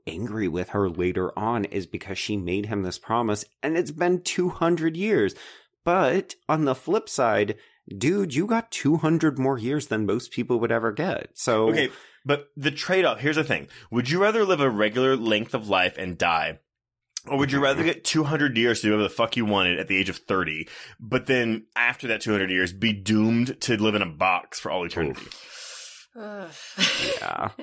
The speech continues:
Speaker 2: Yeah, that,
Speaker 1: Well,
Speaker 2: it
Speaker 1: and also,
Speaker 2: sucks. <laughs>
Speaker 1: during those two hundred years, you also become an addict to blood.
Speaker 3: That too. And something I picked up in this was also their, the loss of identity.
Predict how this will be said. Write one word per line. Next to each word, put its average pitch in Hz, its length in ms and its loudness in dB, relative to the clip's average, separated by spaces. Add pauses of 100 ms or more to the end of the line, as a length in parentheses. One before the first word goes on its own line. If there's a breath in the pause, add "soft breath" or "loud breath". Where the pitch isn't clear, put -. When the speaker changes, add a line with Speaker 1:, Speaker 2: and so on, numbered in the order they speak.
(120)
Speaker 2:
Yeah, 117 260 0
that, - 20 -8
Speaker 1:
Well, 127 240 4
Speaker 2:
it - 100 0
Speaker 1:
and 131 140 4
also, 131 340 4
Speaker 2:
sucks. 107 120 0
<laughs> 92 80 0
Speaker 1:
during 135 280 4
those 113 180 4
two 123 180 2
hundred 95 280 0
years, 87 320 0
you 95 220 2
also 87 320 0
become 85 340 -2
an 78 220 -6
addict 71 380 -4
to 76 100 -8
blood. 50 440 -8 (920 loud breath)
Speaker 3:
That 247 260 -4
too. 294 420 -4 (300)
And 254 340 0
something 220 260 -6
I 202 140 -4
picked 220 260 -10
up 202 120 -10
in 190 120 -12
this 185 300 -10
was 202 320 -8
also 202 560 -8 (160 soft breath)
their, 214 160 -4 (200)
the 226 180 -4
loss 202 280 -4
of 240 100 -4
identity. 165 580 -8